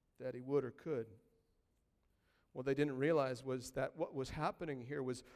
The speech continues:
all according to the glorious plan of the triune God who wanted to save sinners. This was all according to plan.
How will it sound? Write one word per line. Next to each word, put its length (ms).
all 400
according 560
to 180
the 80
glorious 680
plan 440
of 160
the 100
triune 600
God 480
who 80
wanted 440
to 100
save 400
sinners. 840
This 140
was 140
all 260
according 380
to 80
plan. 460